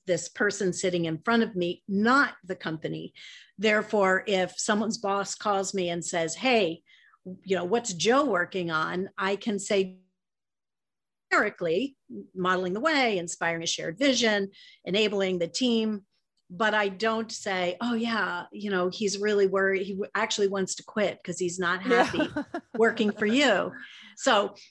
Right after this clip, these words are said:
Speaker 1: um, I've managed to figure out how to do that. I ha-, I also think I have a good political instinct.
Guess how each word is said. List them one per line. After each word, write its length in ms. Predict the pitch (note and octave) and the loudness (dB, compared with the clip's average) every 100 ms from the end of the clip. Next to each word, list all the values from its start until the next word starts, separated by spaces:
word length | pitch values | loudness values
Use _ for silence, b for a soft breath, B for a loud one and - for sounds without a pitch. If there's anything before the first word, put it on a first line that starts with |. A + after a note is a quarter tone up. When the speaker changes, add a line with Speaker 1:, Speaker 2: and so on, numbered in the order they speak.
| _ - | _ 2
Speaker 1:
um, 340 | A3+ G#3+ G3+ - | 4 4 2 0
I've 280 | B3 B3+ A3 | 2 4 6
managed 800 | A#3 A#3 A#3 A#3 A3 F#3+ - - | 6 6 6 4 2 0 -4 -4
to 100 | G3+ | -2
figure 380 | - F#3 G3 | 0 0 2
out 200 | F#3+ F#3+ | 2 0
how 140 | G3 F3+ | -2 -2
to 120 | F3 | -4
do 200 | F3 F3+ | -2 0
that. 220 | F#3+ G3 | 0 0
I 180 | F#3+ F#3+ | 0 -2
ha-, 200 | G3+ G3+ - | -4 -6 -6
I 200 | G#3 G3+ | -2 2
also 360 | G3 G#3 - G3+ | 2 0 0 -2
think 280 | G3 F#3+ F#3 | -2 -2 0
I 300 | F3+ F3+ - _ _ _ B B B _ _ _ | 0 -2 -6 _ _ _ B B B _ _ _
have 220 | - G3+ F#3 | -6 -4 -2
a 40 | |
good 360 | E3+ G#3 F#3+ F#3 _ _ _ _ - | 0 0 0 -6 _ _ _ _ -8
political 520 | G#3 G3+ G#3 A3 C#4 | -2 0 0 2 2
instinct. 680 | C#4 D4+ - D#4 D4+ D4+ | 4 2 0 0 0 -2